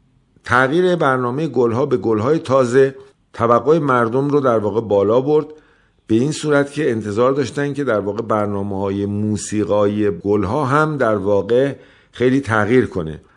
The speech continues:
اما متاسفانه به خاطر توضیحاتی که دادم، بیشتر مسئلهٔ انتخاب شعر و تنوع شعر بیشتر از هر چیزی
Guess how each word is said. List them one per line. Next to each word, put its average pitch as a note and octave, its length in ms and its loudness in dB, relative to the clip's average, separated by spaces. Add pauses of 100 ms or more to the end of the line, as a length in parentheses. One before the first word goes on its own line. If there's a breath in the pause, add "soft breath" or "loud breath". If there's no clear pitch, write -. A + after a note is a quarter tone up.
اما C#3 220 -2
متاسفانه D#3+ 800 -2
به C#3 140 -4
خاطر C3 400 0
توضیحاتی B2 520 -2
که G#2 120 -4
دادم، A#2+ 480 0 (580 loud breath)
بیشتر D3 580 0 (840 soft breath)
مسئلهٔ A2+ 580 0
انتخاب A2 640 -2
شعر A2 560 0
و G#2 120 -2
تنوع G#2 640 -2
شعر C3+ 640 2 (260)
بیشتر D3 360 0
از B2 180 0
هر G2+ 160 -2
چیزی F#2+ 580 -6